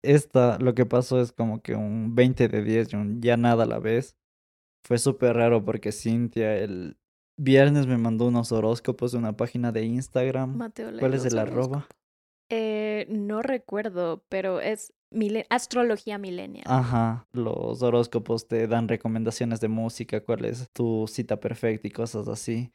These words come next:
Speaker 2: Ajá.
Speaker 1: Entonces, como que en el horóscopo decía que se me iba a presentar una oferta laboral o que mi reconocimiento laboral iba a ser súper bueno, así, o algo así relacionado. Y yo así
Speaker 2: Ajá,
Speaker 1: como
Speaker 2: como
Speaker 1: que
Speaker 2: que iba a ganar más o a tener un ascenso o
Speaker 1: o una propuesta nueva.
Speaker 2: Sí, una propuesta nueva,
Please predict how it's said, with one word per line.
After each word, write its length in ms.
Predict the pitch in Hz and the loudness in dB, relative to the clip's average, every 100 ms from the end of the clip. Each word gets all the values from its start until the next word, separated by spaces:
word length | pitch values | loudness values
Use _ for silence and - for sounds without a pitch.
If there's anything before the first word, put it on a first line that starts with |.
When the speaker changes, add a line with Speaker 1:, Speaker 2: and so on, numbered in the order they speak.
| - | -18
Speaker 2:
Ajá. 280 | 254 - - | -20 -8 0
Speaker 1:
Entonces, 720 | 135 - 135 131 135 123 120 | 0 2 2 4 2 0 0
como 320 | 123 117 113 | 0 0 -2
que 100 | - | -2
en 100 | 110 | -2
el 480 | 113 110 113 113 107 - | 0 -2 -2 -2 -4 0
horóscopo 640 | 123 117 123 135 - 110 | 2 2 2 -2 -2 -2
decía 520 | 107 113 127 117 113 | -2 -4 -2 0 -2
que 640 | - 110 110 110 107 120 123 | -6 -6 -2 -2 -2 -4 -2
se 120 | 127 | 2
me 100 | 120 | 4
iba 100 | 131 | 6
a 60 | 113 | 6
presentar 480 | 123 120 117 131 123 | 4 0 0 2 4
una 160 | 117 | 2
oferta 340 | 110 123 120 117 | 2 0 2 0
laboral 480 | 107 107 113 120 | 2 2 4 4
o 80 | 117 | 2
que 120 | - | 0
mi 140 | 113 110 | -2 -2
reconocimiento 720 | 117 - 120 117 123 127 127 | -2 -2 -4 -2 -2 0 0
laboral 420 | 110 101 107 107 | 0 0 0 0
iba 140 | 113 95 | 0 -2
a 40 | |
ser 140 | - 120 | -4 -6
súper 340 | 131 - 113 | -4 -2 -2
bueno, 320 | 107 113 120 | -2 -2 -4
así, 280 | 131 - 127 | -6 -4 0
o 240 | 123 107 - | 0 0 0
algo 220 | 135 139 | 2 4
así 200 | 127 131 | 2 0
relacionado. 580 | 117 107 117 120 117 113 | 0 0 -2 -4 -6 -4
Y 60 | 123 | -6
yo 60 | |
así 180 | 127 - | -4 -4
Speaker 2:
Ajá, 20 | |
Speaker 1:
como 160 | 247 240 | -2 -2
Speaker 2:
como 280 | 240 220 220 | 0 0 -2
Speaker 1:
que 0 | |
Speaker 2:
que 440 | 214 208 202 185 | -2 -2 -2 -4
iba 680 | - 226 226 233 226 233 - - | -6 -8 -2 0 2 0 -2 -4
a 680 | 214 202 196 190 190 180 - | -2 0 0 0 0 -2 -4
ganar 420 | 196 202 208 202 | -4 -2 -2 -2
más 600 | 190 185 185 208 254 - | -2 -2 -2 -2 -6 -6
o 100 | - | -4
a 60 | 208 | -2
tener 280 | 202 190 196 | -2 -4 -4
un 120 | 196 | -4
ascenso 1040 | 190 - 196 208 214 226 - 233 233 226 - | -6 -8 -6 -4 -4 -4 -2 0 2 0 0
o 240 | 208 202 | 2 6
Speaker 1:
o 20 | 117 | 6
una 280 | 127 120 | 4 2
propuesta 560 | 107 110 - 123 127 117 | 0 -4 0 0 2 -2
nueva. 420 | 117 120 110 120 - | -2 -2 -4 -8 -4
Speaker 2:
Sí, 140 | 220 | -2
una 240 | 202 190 180 | 0 -2 -6
propuesta 480 | 170 - 156 - | -10 -10 -10 -10
nueva, 540 | 175 196 196 180 - | -4 -2 0 0 -2